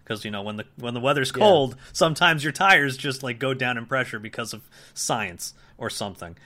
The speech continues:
Speaker 1: But no, it's just like, "No, you got cracks in, like, every single one of your tires." I'm like, "How is that <laughs> even possible?"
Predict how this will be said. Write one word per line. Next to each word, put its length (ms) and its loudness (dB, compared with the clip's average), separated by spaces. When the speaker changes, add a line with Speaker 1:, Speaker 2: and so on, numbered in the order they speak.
Speaker 1:
But 140 -2
no, 140 2
it's 100 2
just 80 -4
like, 140 0
"No, 180 2
you 140 -2
got 180 0
cracks 480 2
in, 100 -6
like, 180 -8
every 340 -4
single 280 -8
one 140 -8
of 40 -8
your 100 -12
tires." 320 -2
I'm 60 -16
like, 80 -20
"How 360 -4
is 140 -6
that 240 -2
<laughs> 180 -8
even 520 -2
possible?" 840 -2